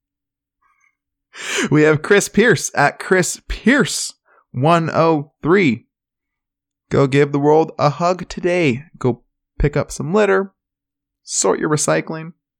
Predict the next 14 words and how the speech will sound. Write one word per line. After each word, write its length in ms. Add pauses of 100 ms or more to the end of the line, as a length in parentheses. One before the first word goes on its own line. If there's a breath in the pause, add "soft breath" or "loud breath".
(640)
Yell 440
at 60
a 40
kid 280
for 100
littering. 340
I 120
don't 100
know. 180 (300)
Just 140
do 80
your 100
part. 260 (140)
<laughs> 140